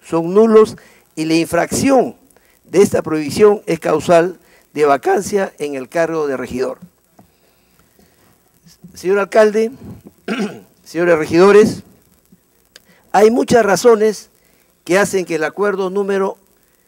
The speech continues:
cero catorce dos mil catorce, de fecha veinticuatro de febrero de dos mil catorce, cuya reconsideración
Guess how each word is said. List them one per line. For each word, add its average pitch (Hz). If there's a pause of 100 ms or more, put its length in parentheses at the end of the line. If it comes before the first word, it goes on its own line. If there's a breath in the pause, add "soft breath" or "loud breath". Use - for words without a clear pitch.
(260)
cero 202
catorce 190 (1200)
dos 147
mil 208
catorce, 185 (1080)
de 147
fecha 190
veinticuatro 175
de 160
febrero 165
de 147
dos 139
mil 170
catorce, 214 (1700)
cuya 185
reconsideración 170